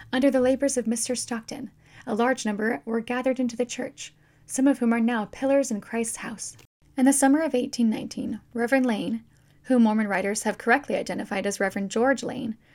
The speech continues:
was assigned to serve the Susquehanna District in central Pennsylvania,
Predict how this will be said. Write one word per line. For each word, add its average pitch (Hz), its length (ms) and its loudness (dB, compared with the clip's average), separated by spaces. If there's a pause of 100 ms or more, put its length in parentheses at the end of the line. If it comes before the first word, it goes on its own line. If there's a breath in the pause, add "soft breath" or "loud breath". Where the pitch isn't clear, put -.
(320 soft breath)
was 254 140 4
assigned 277 300 4
to 294 80 -2
serve 202 260 -2
the 208 80 -4
Susquehanna 233 600 0
District 208 400 -6
in 202 100 -6
central 220 360 -4
Pennsylvania, 214 720 -6